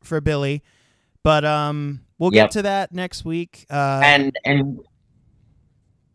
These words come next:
Speaker 2: I always do, I always do my research before we do episodes, and of course, I usually, um, you know, rewatch the movies if I haven't seen them in a while. And, um,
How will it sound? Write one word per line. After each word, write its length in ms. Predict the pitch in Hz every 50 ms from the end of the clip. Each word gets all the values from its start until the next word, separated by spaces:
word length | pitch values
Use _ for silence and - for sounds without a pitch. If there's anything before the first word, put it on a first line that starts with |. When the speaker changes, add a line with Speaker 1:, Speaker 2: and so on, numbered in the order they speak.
| _ _ _ _ _ - -
Speaker 2:
I 60 | 143
always 320 | 151 156 160 160 151 -
do, 280 | - 151 147 147 147 135
I 180 | - - 127 131
always 380 | 131 135 135 120 - - - - _ -
do 100 | 135 123
my 120 | 110 123
research 680 | 120 117 123 127 123 - 131 131 127 123 - - - -
before 260 | 113 113 - 120 120
we 100 | 120 127
do 160 | 113 120 117
episodes, 680 | 120 117 113 - - - 123 113 113 117 113 107 107 104
and 300 | 101 101 101 101 101 101
of 80 | 104 -
course, 280 | - 110 104 101 - 104
I 40 |
usually, 600 | 101 107 107 110 107 110 110 110 104 101 98 - _ -
um, 460 | - 92 104 104 107 107 104 104 104 - - - - _ _ _ _ _ _ _ _ _ - - - - - - _ -
you 220 | 127 120 131 127
know, 180 | 117 110 110 110
rewatch 560 | 110 113 113 110 110 107 98 - - - -
the 80 | - 120
movies 500 | 113 113 110 104 110 107 104 107 101 113
if 100 | 101 104
I 60 | 110
haven't 300 | 104 101 101 101 - -
seen 260 | - 107 101 98 107
them 140 | 104 104 104
in 80 | 107 104
a 40 |
while. 380 | 101 104 107 107 107 107 107 104
And, 280 | 101 98 98 98 - -
um, 420 | - 104 101 98 92 95 95 -